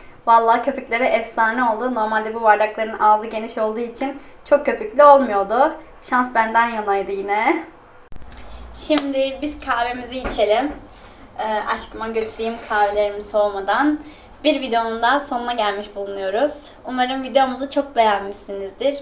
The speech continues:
Biz çekerken çok keyif aldık. Yani alışveriş videolarını çekerken ben çok keyif alıyorum. Zamanın nasıl geçtiğini gerçekten anlamıyorum. Umarım siz de izlerken çok beğenirsiniz.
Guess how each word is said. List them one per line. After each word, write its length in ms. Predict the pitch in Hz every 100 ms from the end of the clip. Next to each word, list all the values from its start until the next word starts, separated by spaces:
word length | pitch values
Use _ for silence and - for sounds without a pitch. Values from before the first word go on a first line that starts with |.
| -
Biz 160 | 262 -
çekerken 600 | 233 226 214 220 254 254
çok 240 | 269 -
keyif 260 | 208 202 208
aldık. 300 | 196 226 226
Yani 180 | 208 202
alışveriş 400 | 220 226 220 220
videolarını 500 | - 240 240 240 247
çekerken 600 | 254 254 247 233 233 233
ben 120 | 269
çok 260 | 277 220 -
keyif 260 | 220 196
alıyorum. 400 | 190 190 202 233
Zamanın 500 | 214 214 214 220 226
nasıl 200 | 226 220
geçtiğini 380 | 208 202 - 226
gerçekten 460 | 214 202 208 233 214
anlamıyorum. 720 | 202 208 220 185 180 220 320 - - - - - -
Umarım 320 | - 262 233 254
siz 220 | 254 240
de 80 | 226
izlerken 560 | 233 226 208 226 277
çok 260 | 277 254 -
beğenirsiniz. 640 | 208 196 185 - 208 269